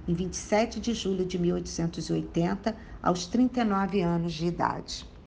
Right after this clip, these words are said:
Logo depois de sua morte, o ateliê foi arrendado ao fotógrafo Antônio Henrique da Silva Heitor. Mais tarde, em mil novecentos e dezoito, ao fotógrafo Manuel Alves de Sampaio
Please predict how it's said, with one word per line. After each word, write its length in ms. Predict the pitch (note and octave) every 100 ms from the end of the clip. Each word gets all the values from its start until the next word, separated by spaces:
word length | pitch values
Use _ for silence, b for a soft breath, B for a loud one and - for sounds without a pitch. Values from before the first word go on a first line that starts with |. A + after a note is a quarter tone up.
| - F#3
Logo 280 | G#3 A3+
depois 420 | A#3 G3+ G3+ F#3+ F3+
de 100 | F3+
sua 260 | - E3+
morte, 600 | E3 F3+ G#3 F3 - - - B B -
o 60 |
ateliê 440 | F#3 F#3+ F#3 G3 G#3+
foi 200 | A3 G#3+
arrendado 560 | G3 G3 F3 F3+ F#3+
ao 60 | F#3+
fotógrafo 840 | - F#3 - F3 F3+ G3+ G3+ - -
Antônio 400 | G3 G3 G3+ G3+
Henrique 300 | F#3 F#3+ E3+
da 140 | F#3
Silva 260 | F#3 F#3 F#3+
Heitor. 420 | F#3+ - C#3+ D3+ - - - B B B B F3
Mais 220 | F3+ -
tarde, 420 | F#3+ G3+ A3 G3+
em 40 |
mil 140 | F#3+ F#3+
novecentos 640 | F3+ F3+ F#3 F3 F3 E3
e 60 | F3+
dezoito, 760 | G3 G#3+ F#3 F#3 G3+ G3+ A3 B B B
ao 120 | -
fotógrafo 760 | F#3 G#3 G3+ F#3+ F#3 G3 G3 G#3
Manuel 480 | G3 G3 G3 G#3+ G#3
Alves 300 | G3 F#3+ F3
de 120 | F#3
Sampaio 800 | - A#3+ - F#3+ E3+ F#3 G#3